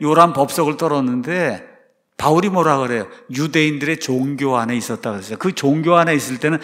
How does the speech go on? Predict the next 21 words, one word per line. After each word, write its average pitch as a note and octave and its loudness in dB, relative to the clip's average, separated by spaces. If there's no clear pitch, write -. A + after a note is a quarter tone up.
사람을 - 0
죽인단 A#2+ -4
말이에요. G#2 -8
그리스도인을 F3 4
죽여요. D3 0
예수님을 G3+ 4
핍박해요. F3 -4
그런 C#3+ -2
일이 C3 -2
생긴단 E3+ -6
말이에요. A2 -10
그 A#3+ -2
일이 D#3+ -8
종교라고 C#3+ -4
해서 B2 -8
사람들이 A#2+ -8
지금 C3+ -4
널리 A#2+ -8
퍼져 G3 -8
있는 B2+ -4
거예요. F#2+ -16